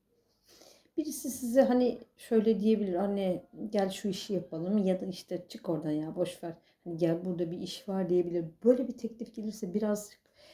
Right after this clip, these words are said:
böyle bir anda evet demeyin. Sanki burada bir oyun var, burada bir kandırma var. Yani yarı yolda kalabilirsiniz. Bu kişinin söylediğine dikkat etmeyin. Yani aldırış etmeyin. Bu bir erkek.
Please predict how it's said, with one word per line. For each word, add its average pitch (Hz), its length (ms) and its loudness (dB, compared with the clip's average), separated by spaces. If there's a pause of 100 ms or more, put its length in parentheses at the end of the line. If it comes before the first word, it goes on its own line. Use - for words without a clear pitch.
(200)
böyle 180 160 -4
bir 190 100 4
anda 185 300 4
evet 180 400 0
demeyin. 160 260 2
Sanki 190 500 -4
burada 190 300 2
bir 196 220 -2
oyun 185 460 4
var, 151 220 -4
burada 170 280 0
bir 180 180 -2
kandırma 165 640 0
var. 151 120 2
Yani 170 340 2
yarı 180 140 4
yolda 175 360 2
kalabilirsiniz. 165 680 -2 (340)
Bu 196 100 -6
kişinin - 300 -6
söylediğine 180 720 0
dikkat 185 300 -4
etmeyin. 147 420 -4
Yani 160 240 0
aldırış 165 400 -4
etmeyin. 170 300 -2
Bu 170 140 -2
bir 185 160 0
erkek. 190 520 -6